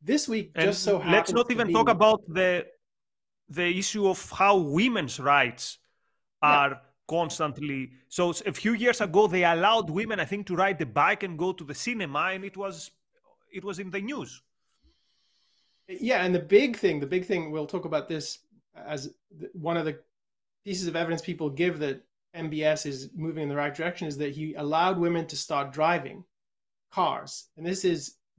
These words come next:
Speaker 1: this, and this is celebrated. Now, I, I wish mo-, Saudi women were completely free. And so this is definitely a positive, but you have to understand that it's, it's coming up from negative one hundred to negative twenty. It's not even at zero.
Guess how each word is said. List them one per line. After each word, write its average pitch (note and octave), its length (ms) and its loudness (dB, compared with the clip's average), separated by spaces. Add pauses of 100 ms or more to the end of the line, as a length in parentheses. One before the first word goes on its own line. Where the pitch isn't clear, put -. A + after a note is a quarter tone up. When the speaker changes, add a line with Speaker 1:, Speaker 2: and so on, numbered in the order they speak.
(340)
Speaker 1:
this, G3+ 400 0 (160)
and F3+ 160 -2
this G3 120 0
is G#3+ 140 0
celebrated. G3+ 400 0
Now, F#3 260 0 (100)
I, A3 240 -2 (180)
I G3 120 -4
wish F#3+ 440 0
mo-, E3+ 260 -6 (120)
Saudi F#3 340 0
women F3+ 240 0
were D#3+ 80 -2
completely F#3 540 -4
free. B2+ 400 -8 (280)
And C#3+ 100 -10
so D#3 60 -6
this F#3+ 200 0
is D#3 200 -4
definitely F#3+ 460 -2
a C#3 40 -4
positive, F3 640 -6
but D#3 100 -12
you E3+ 120 -8
have G3+ 160 -4
to C4+ 60 -6
understand F#3 540 -2
that E3 120 -4
it's, C#3 320 -8
it's - 160 -20
coming G#3+ 320 0
up G3 160 0
from D3 360 -8 (360)
negative G3 420 2
one D#3+ 160 -4
hundred D3+ 600 -2
to D#3 120 -10
negative E3 400 -2
twenty. F3 460 -2 (100)
It's - 180 -20
not G#3 300 -2
even F#3+ 180 0
at D3+ 140 -4
zero. D3+ 400 -2